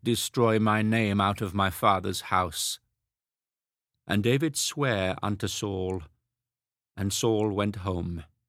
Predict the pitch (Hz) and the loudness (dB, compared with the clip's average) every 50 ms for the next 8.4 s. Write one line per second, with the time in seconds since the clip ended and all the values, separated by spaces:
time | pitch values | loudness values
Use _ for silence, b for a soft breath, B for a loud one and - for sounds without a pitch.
0 | _ _ _ _ _ _ _ _ _ _ _ _ 101 104 - - 90 117 110 107 | _ _ _ _ _ _ _ _ _ _ _ _ -4 -4 -4 -2 0 2 2 2
1 | 98 104 101 98 98 95 95 98 101 92 101 107 104 92 87 87 85 85 87 90 | 2 0 0 0 -2 -2 0 -2 -2 -2 -2 -2 -2 -2 -4 -6 -8 -8 -8 -10
2 | - - - 110 98 98 98 - - - - 101 95 95 95 - 90 92 85 78 | -12 -6 -2 -2 0 0 -2 -6 -10 -6 -4 -2 -2 -2 -2 -2 -2 -2 -2 -4
3 | _ - _ _ _ _ _ _ 98 95 92 - 95 87 95 80 85 101 90 85 | _ -20 _ _ _ _ _ _ -6 -6 -4 -6 -4 -4 -4 -4 -2 -2 -4 -4
4 | 90 107 107 98 - - _ _ _ _ _ _ _ _ _ _ _ _ _ _ | -4 -8 -12 -14 -16 -20 _ _ _ _ _ _ _ _ _ _ _ _ _ _
5 | _ _ _ _ _ _ _ _ _ _ _ _ _ _ _ _ _ _ _ _ | _ _ _ _ _ _ _ _ _ _ _ _ _ _ _ _ _ _ _ _
6 | _ - 147 147 160 147 - 135 127 - - 117 113 120 120 - - 113 107 113 | _ -4 -2 -2 0 2 2 2 2 4 4 4 4 4 2 2 2 2 2 2
7 | 113 110 - 117 95 92 - 107 92 - 120 123 123 - - - 87 101 98 98 | 2 0 0 0 -2 0 0 0 0 2 0 0 0 -2 -4 -2 0 0 0 0
8 | 90 80 87 80 73 69 - | 0 0 0 -2 -2 -4 -10